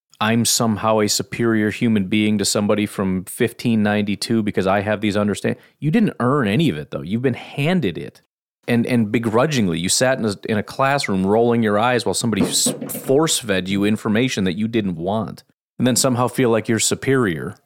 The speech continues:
And all this information that you're being force-fed, that you're rolling your eyes, are based on people who have dedicated their life to understanding things that have never existed before. The reason we have the N F L that we have today is because of people like Vince Lombardi.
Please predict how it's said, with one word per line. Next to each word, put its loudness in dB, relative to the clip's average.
And -2
all 2
this 2
information 2
that 2
you're 0
being 0
force-fed, 0
that 0
you're 0
rolling 2
your 2
eyes, 0
are 0
based 0
on 2
people 0
who 0
have -4
dedicated 0
their 2
life 0
to -6
understanding 0
things -2
that -2
have -2
never 0
existed -2
before. -10
The 0
reason 2
we 2
have 2
the 2
N 2
F -4
L 2
that 0
we 2
have 0
today 0
is 0
because -2
of -4
people -2
like 0
Vince -2
Lombardi. -6